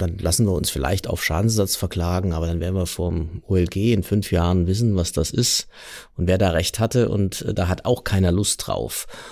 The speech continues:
Und entsprechend, äh, geht dann, wenn man sich da ein bisschen robust aufstellt oder das Gefühl hat einfach auch, dass man so viel nicht mehr bezahlen kann und sollte,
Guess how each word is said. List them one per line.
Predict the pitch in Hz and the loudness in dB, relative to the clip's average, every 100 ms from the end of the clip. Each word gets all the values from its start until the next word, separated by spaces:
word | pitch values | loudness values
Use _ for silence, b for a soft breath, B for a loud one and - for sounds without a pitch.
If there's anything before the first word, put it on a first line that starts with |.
| B | B
Und | - 101 98 - | -2 0 0 -2
entsprechend, | 98 - 92 90 123 - | -4 -4 -2 0 0 -2
äh, | - - - - - | -8 -6 -6 -8 -2
geht | 123 123 | 0 2
dann, | 104 95 113 107 - | 2 4 4 2 -2
wenn | 90 | 0
man | 92 90 | 2 2
sich | 98 | 0
da | 95 | 0
ein | 90 | 2
bisschen | 90 - 98 | 2 0 0
robust | 92 - 127 - | -2 -2 -2 -2
aufstellt | - - - 101 104 | -6 -4 0 0 2
oder | - | -2
das | - | -4
Gefühl | - - 104 | -4 0 0
hat | 98 - | 0 -2
einfach | 98 92 | -6 -6
auch, | - - | -8 -10
dass | - 92 | -4 -2
man | 98 98 | -2 -2
so | - | -2
viel | - | -2
nicht | 87 - | -2 -4
mehr | - | -6
bezahlen | - - - - - | -4 -4 -4 -4 -4
kann | - 98 | -2 0
und | 120 98 | 0 -2
sollte, | 80 107 143 - | -4 -4 -4 -6